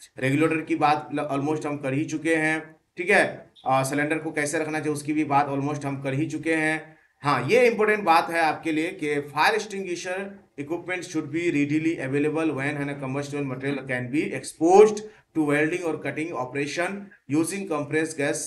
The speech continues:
cylinder, है ना, Gases। तो ये कहना ये चाहते हैं फायर extinguisher, जैसे कि अभी हम पीछे दिखाए हैं और सब लोग जानते हैं, जिससे आग को बुझाया जाता है, जो portable फायर एक्सटिंग्विशर होता है,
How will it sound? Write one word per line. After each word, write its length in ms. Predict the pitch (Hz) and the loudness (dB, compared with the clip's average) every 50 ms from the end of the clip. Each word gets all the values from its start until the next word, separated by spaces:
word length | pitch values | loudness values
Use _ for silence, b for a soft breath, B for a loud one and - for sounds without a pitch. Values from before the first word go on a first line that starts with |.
| - 139 | -6 -6
cylinder, 480 | 127 127 131 127 127 151 165 202 247 - - - - _ _ _ _ - | -4 -4 -4 -2 0 0 0 0 0 -4 -6 -12 -18 _ _ _ _ -6
है 60 | 143 | -2
ना, 300 | 175 190 165 135 113 - - - - - _ _ _ _ b b b b b b - 127 | 0 0 0 0 -2 -6 -10 -14 -20 -20 _ _ _ _ b b b b b b -14 -2
Gases। 600 | 127 139 143 143 147 151 135 127 - - - - - _ - | 0 2 2 4 4 4 4 2 0 -4 -8 -12 -12 _ 4
तो 60 | 180 | 4
ये 100 | 208 214 | 4 6
कहना 300 | 214 214 196 214 226 240 | 6 6 6 6 6 6
ये 160 | 233 226 220 | 6 6 4
चाहते 340 | 214 - 196 185 185 185 196 | 4 4 2 2 2 2 -2
हैं 80 | 196 190 | -4 -4
फायर 260 | - 151 156 165 180 | -4 -2 0 0 0
extinguisher, 580 | 175 - - 180 180 170 170 160 - 180 165 | -2 -4 -8 -10 -6 -6 -6 -4 -4 -4 -2
जैसे 260 | 156 151 143 147 160 156 | -2 -2 -2 -2 -4 -4
कि 80 | 160 | -4
अभी 140 | 151 147 156 | -4 -2 -2
हम 120 | 147 147 | -2 -4
पीछे 280 | 143 139 139 135 143 151 | -4 -6 -6 -4 -4 -4
दिखाए 340 | 143 135 123 127 135 143 147 | -4 -4 -4 -2 -2 -2 0
हैं 60 | 143 | 0
और 140 | 135 135 131 | -2 -2 -4
सब 120 | 131 135 | -4 -6
लोग 200 | 131 139 143 139 | -4 -4 -4 -2
जानते 280 | 131 135 131 131 143 156 | -2 -4 -4 -4 -4 -4
हैं, 80 | 151 | -4
जिससे 220 | 135 135 127 131 127 | -4 -6 -6 -6 -6
आग 320 | - - 123 131 131 139 | -4 -2 -2 -2 -2 -4
को 100 | 135 131 | -6 -6
बुझाया 320 | - 120 104 120 127 131 143 | -6 -6 -2 0 2 2 4
जाता 300 | 135 139 135 139 135 139 | 4 2 0 0 0 0
है, 100 | 143 139 | 0 -2
जो 140 | 131 127 | -4 -6
portable 380 | 127 127 127 123 131 131 135 131 | -4 -4 -2 -2 0 0 -2 -2
फायर 160 | 131 135 123 | -2 -2 -4
एक्सटिंग्विशर 480 | 123 - - 127 127 127 127 127 160 160 | -4 -4 -6 -6 -6 -6 -4 -2 0 0
होता 320 | 165 160 156 165 165 165 | 0 0 6 10 12 12
है, 360 | 165 170 175 170 - - B | 12 12 10 6 0 -8 B